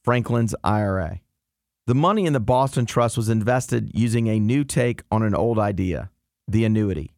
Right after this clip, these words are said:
Using a tax-deferred index variety, the money was able to benefit from exposure to stock market growth without stock market loss.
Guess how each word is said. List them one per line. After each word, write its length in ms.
Using 360
a 120
tax-deferred 800
index 400
variety, 500
the 140
money 320
was 180
able 220
to 100
benefit 560
from 140
exposure 480
to 140
stock 420
market 320
growth 360
without 600
stock 340
market 340
loss. 540